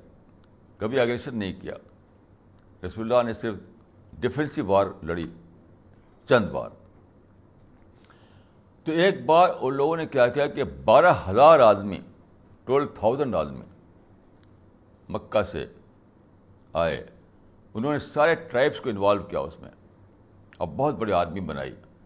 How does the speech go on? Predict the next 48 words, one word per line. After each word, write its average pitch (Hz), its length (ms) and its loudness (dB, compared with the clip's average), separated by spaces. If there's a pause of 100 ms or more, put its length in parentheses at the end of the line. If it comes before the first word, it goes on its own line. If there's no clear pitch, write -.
(1500)
اور 104 180 0
مدینے 101 400 -4
پر 104 220 -6 (480)
attack 104 340 -4
کرنے 98 200 -6
کے 92 60 -16
لیے 87 100 -6
نکلے 87 320 -6
وہاں 71 200 -8
سے۔ - 140 -20 (1500)
تو - 300 -6 (320)
رسول 135 200 -10
اللہ 170 240 0
صلی 135 100 -6
اللہ 123 120 -2
علیہ 120 160 -6
وسلم - 120 -8
کا 123 100 -2
انٹیلیجنس 107 520 -4
بہت 110 260 -6
ہی 107 60 -6
strong 95 360 -4
ہوتا 107 220 -6
تھا، 113 200 -8 (920)
آپ 85 200 -10
پتہ 90 160 -6
کرتے 104 320 -8
رہتے 104 240 -8
تھے۔ 110 140 -12 (2250)
تو - 100 -8
آپ 170 280 6
کو 175 80 0
پتہ 127 240 -2
ہوا 165 320 2
کہ 160 140 -8
بارہ 117 560 4
ہزار 131 280 6
کی 143 160 -4
آرمی 117 320 6
چلی 113 260 -4
آ 110 120 4
رہی 117 160 -4
ہے 123 140 -6
attack 110 320 -4
کرنے 95 240 -8
کے 95 60 -12
لیے 101 100 -6
مدینہ۔ 82 340 -8